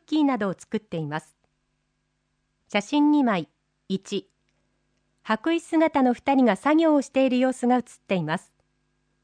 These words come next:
吹き出し。細かい作業が得意で、包装のリボンをつけることが好きです。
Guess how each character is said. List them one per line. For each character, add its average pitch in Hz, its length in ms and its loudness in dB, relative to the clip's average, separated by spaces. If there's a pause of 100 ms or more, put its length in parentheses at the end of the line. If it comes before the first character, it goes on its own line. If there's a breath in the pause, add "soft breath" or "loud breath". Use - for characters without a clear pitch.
(120)
吹 - 220 -8
き - 20 -6
出 240 100 -2
し。 - 320 -12 (960)
細 226 260 0
か 339 140 0
い 311 80 0
作 311 180 0
業 285 180 4
が 226 120 0
得 233 280 -4
意 226 80 -2
で、 170 240 -4 (300)
包 302 180 -2
装 320 220 -2
の 311 140 0
リ 311 140 -2
ボ 311 100 2
ン 294 100 4
を 254 100 2
つ - 120 -16
け 320 120 -4
る 285 100 -2
こ 247 140 -6
と 254 100 -2
が 220 120 -2
好 - 100 -18
き 202 140 -6
で 170 100 -2
す。 - 140 -14